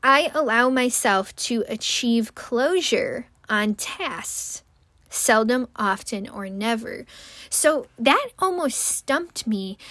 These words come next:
That was such a foreign idea. <laughs> Do you, do you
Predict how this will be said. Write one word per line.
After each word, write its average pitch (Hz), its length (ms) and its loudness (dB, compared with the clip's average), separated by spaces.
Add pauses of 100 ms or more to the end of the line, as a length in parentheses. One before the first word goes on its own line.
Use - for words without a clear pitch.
(140)
That 269 200 -2
was 247 180 0
such - 500 0
a 311 100 2
foreign 294 680 -2
idea. 214 760 0 (420)
<laughs> - 500 -6
Do 269 140 -2
you, 294 340 -2 (440)
do 254 260 0
you 285 540 0